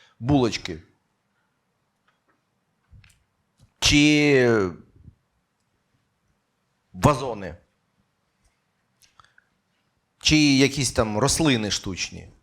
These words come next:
Чи купальники?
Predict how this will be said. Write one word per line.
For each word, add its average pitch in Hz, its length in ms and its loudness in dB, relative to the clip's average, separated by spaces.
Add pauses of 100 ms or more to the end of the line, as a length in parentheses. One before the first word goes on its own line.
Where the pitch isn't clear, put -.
(1400)
Чи 147 320 0
купальники? 101 920 -4